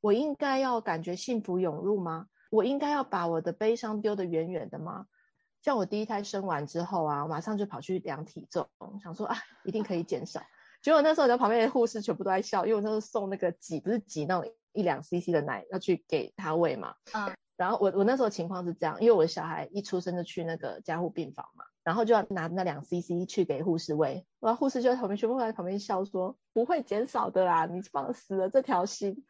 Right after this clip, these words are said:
Speaker 1: 结果一上去之后，什么？还是七十一。
Speaker 2: <laughs>
Speaker 1: 我就看着他们说，“为什么？
Speaker 2: 嗯。
Speaker 1: 为什么小孩出来之后我还是这么肿？”
Speaker 2: 嗯。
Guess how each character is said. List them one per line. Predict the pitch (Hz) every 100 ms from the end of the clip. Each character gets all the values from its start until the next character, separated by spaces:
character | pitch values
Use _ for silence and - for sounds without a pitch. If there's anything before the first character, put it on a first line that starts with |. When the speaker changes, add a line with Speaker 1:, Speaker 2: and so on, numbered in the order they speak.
| 349
Speaker 1:
结 | 320
果 | 320
一 | 226
上 | - 339 302
去 | 311 285
之 | 240
后， | 269 240
什 | 208 -
么？ | 143 170 -
还 | 160
是 | 175
七 | 202 - 190
十 | 196 160
一。 | 156 160
Speaker 2:
<laughs> | 185 330 - 285 - 285 269 _ _ _ _ _ _ -
Speaker 1:
我 | 170
就 | 220
看 | 269 311
着 | 233
他 | 180
们 | 170
说 | 170 165
，“为 | 185
什 | -
么？ | - - - _ _
Speaker 2:
嗯。 | -
Speaker 1:
为 | 247
什 | 196
么 |
小 | 202 165
孩 | -
出 | 165 -
来 | 202 175
之 | 190 233
后 | - 196
我 | 170
还 | 170 175
是 | 202
这 | 202
么 | 175
肿？” | 175 - - _ _ _ 247
Speaker 2:
嗯。 | 226 214